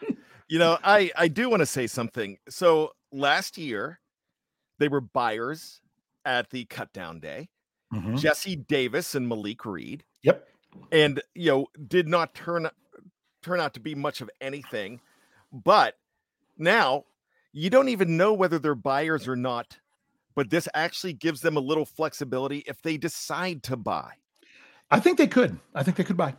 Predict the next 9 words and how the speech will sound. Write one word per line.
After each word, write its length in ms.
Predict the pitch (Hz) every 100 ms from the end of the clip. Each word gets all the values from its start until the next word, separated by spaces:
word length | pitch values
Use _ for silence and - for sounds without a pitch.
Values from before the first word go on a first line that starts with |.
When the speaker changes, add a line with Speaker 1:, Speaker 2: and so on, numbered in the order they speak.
| _ -
Speaker 1:
Yeah, 240 | 254 156
they, 200 | 147 196 -
they 140 | 170 185
Speaker 2:
Hmm. 60 |
Speaker 1:
definitely 480 | - 220 196 196 190
could 280 | - 190 160
buy. 400 | 180 226 90 - _ _ _ _
And 400 | 185 185 190 156 -
there's, 520 | 147 175 147 - -